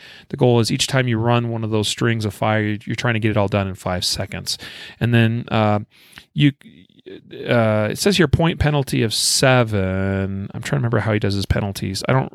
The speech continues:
always use the penalties. I, a lot of times I'll use, uh, a second,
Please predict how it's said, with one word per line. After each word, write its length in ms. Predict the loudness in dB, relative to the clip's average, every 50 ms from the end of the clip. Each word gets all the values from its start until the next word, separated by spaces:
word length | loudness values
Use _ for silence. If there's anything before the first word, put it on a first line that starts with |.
| -18 -16 -6
always 520 | 0 2 4 4 4 6 4 4 4 4
use 160 | 2 2 2
the 40 | 0
penalties. 680 | -2 -2 -2 -2 -2 -2 -2 -2 -2 -2 -2 -4 -6 -6
I, 200 | -4 -2 -2 -2 -2 -6 -12 -8
a 60 | -6 -2
lot 120 | -2 0
of 40 | 0
times 220 | 0 0 0 2
I'll 80 | 2 2
use, 420 | 2 4 4 4 4 4 4 4
uh, 280 | 4 4 4 2 0 0 _ _ _ _ _ _ _ _ _ _ _ _ _ _ _ _ _ -16 -14 -6 -2
a 260 | -2 0 0 -2 -4
second, 400 | -2 0 0 0 2 0 -2 -4